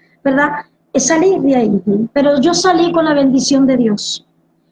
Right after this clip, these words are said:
Speaker 1: Yo salí dirigida por Dios y le pedía yo al Señor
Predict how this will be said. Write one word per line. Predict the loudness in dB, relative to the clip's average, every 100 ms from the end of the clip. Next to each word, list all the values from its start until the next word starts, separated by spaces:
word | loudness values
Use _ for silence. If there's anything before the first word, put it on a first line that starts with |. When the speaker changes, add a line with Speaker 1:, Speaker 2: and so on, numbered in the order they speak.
| _ _ _
Speaker 1:
Yo | -2
salí | 0 0 2 2
dirigida | 2 0 0 0 0 -2
por | 0
Dios | 0 -2 -4 -10 -12 _ -2
y | 0
le | 0
pedía | 2 2 2 2 2
yo | 2 2
al | 0 0
Señor | 0 2 2 2 0 -2